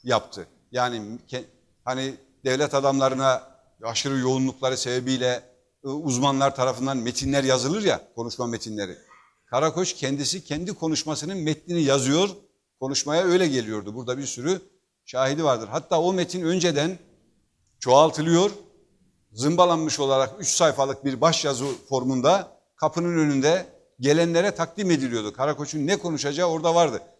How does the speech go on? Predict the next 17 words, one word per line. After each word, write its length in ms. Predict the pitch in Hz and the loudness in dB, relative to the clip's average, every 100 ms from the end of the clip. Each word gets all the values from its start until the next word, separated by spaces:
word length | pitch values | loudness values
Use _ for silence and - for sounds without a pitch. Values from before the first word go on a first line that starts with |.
| _ | _
Fakat 280 | 170 170 151 | -2 -2 -2
üstad 300 | 143 196 196 | -4 -4 0
o 380 | 202 208 185 - | 4 4 4 -8
üç 140 | 196 - | -6 -2
sayfalık 480 | 196 139 143 139 131 | -2 0 -2 -4 -8
metni 320 | 139 - 196 | -10 -10 -4
tabiri 300 | 165 160 147 | -2 -2 -2
caizse 300 | 151 147 180 | -4 -4 -4
on 220 | 180 196 | -2 -2
sayfalık, 460 | - 143 131 113 - _ _ _ _ | 0 0 0 -4 -6 _ _ _ _
on 240 | 170 220 | -2 2
beş 120 | 190 - | 0 2
sayfalık 600 | 156 143 147 139 - 151 | 0 0 -2 -2 -4 0
bir 220 | 151 127 | 0 -2
muhteşem, 760 | 151 151 170 147 180 202 165 - _ _ _ | -4 -4 -2 -2 -2 -4 -8 -12 _ _ _
bütün 360 | - - 220 202 | -8 -2 -2 2
ayrıntılarıyla 920 | 175 160 156 147 151 147 143 143 120 | 2 2 0 0 0 2 0 -2 -4